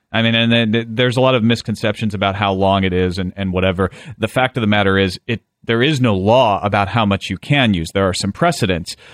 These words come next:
but you could use a very small amount and still get sued and lose. So this is ap-, against the law.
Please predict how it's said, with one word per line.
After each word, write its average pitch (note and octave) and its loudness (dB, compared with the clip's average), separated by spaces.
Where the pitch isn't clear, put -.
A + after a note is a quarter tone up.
but G2 -2
you C#3 2
could A#2 -2
use G#2+ 2
a A2 -2
very G2+ 0
small A2 0
amount F#2 0
and - -8
still F3+ 0
get G2 -4
sued F#2+ -2
and F2+ -2
lose. G2 -2
So A2+ 0
this F3+ 0
is G3 2
ap-, C#3+ -2
against D3 0
the A#2 -2
law. G2 0